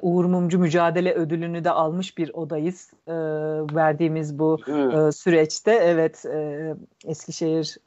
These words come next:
Speaker 1: Çağdaş Gazeteciler Derneği tarafından. E, o gerçekten hem gazeteciler için aslında hem de toplum için çok önemli bir, e, örnek,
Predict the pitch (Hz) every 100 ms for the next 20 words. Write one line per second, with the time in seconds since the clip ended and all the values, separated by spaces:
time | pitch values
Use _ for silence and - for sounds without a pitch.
0 | _ 156 147 160 - 151 - 156 151 151
1 | 151 151 151 151 160 156 170 156 151 156
2 | 156 220 247 - - - 165 165 170 170
3 | - 220 247 269 - _ _ _ _ _
4 | 202 220 226 220 180 175 196 208 202 208
5 | 185 170 208 214 147 160 147 226 220 185
6 | - 202 208 196 170 214 190 190 151 -
7 | 220 190 - 175 180 196 175 185 185 214
8 | 170 170 160 160 156 - 180 175 175 -